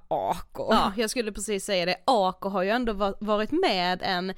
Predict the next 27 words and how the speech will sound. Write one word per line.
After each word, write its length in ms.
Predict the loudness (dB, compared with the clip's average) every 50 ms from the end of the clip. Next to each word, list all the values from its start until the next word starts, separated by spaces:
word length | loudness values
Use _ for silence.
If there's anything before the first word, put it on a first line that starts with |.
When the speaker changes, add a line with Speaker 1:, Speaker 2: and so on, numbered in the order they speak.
| -10 -8 -4
Speaker 2:
i 120 | -2 0
badrumsskåpet 1080 | 4 6 8 8 8 6 4 0 -4 -6 -6 -6 -4 -2 -2 -2 -2 -2 -2 -4 -2 -2
så 100 | -2 0
länge 340 | 0 2 2 0 0 0 0
jag 220 | 2 2 4 2 2
helt 340 | 2 0 0 0 0 0 -2
seriöst 300 | -2 0 0 -2 -2 -4
kan 160 | -4 -4 -2
minnas. 640 | -2 -2 -2 -2 -2 -4 -4 -4 -4 -6 -6 -4 0
Speaker 1:
Ja, 260 | 4 6 6 6 6
jag 120 | 4 2
vet. 340 | 2 2 0 -2 -4 -8 -18 -20 -20 -20 -18 2 6
Och 140 | 6 6
grejen 300 | 8 6 4 4 2 2
är, 140 | 0 0 0 -2 -6 -8
det 140 | -4 -2 0
här 200 | 2 4 4 4
avsnittet 580 | 6 6 4 4 4 0 -4 -6 -6 -6 -6 -6
kommer 220 | -6 -4 -4 -4
ju 60 | -2
handla 420 | -2 0 0 0 0 0 2 2 2
en 160 | 2 0 -2
del 260 | -2 -2 -2 -2 -2 0
om 240 | -2 -2 0 0 0
det 60 | 0
här. 280 | 0 2 2 2 2 0
Speaker 2:
Mm. 360 | 0 -2 -4 -4 -4 -4 -6